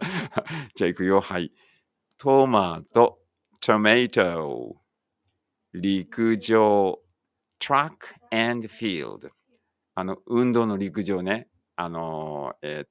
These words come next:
と、四百メートルリレーみたいなね。陸上。トラックアンドフィールド。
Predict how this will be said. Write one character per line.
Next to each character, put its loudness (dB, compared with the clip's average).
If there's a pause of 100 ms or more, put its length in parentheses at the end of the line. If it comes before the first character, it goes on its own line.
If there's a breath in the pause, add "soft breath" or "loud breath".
と、 -8
四 -2
百 -8
メ -4
ー -10
ト -8
ル -12
リ -12
レ -6
ー -14
み -14
た -10
い -10
な -10
ね。 -6
陸 -14
上。 -10 (200)
ト -4
ラ 2
ッ -4
ク -10
ア -6
ン -8
ド -14
フ -16
ィ -14
ー -18
ル -20
ド。 -20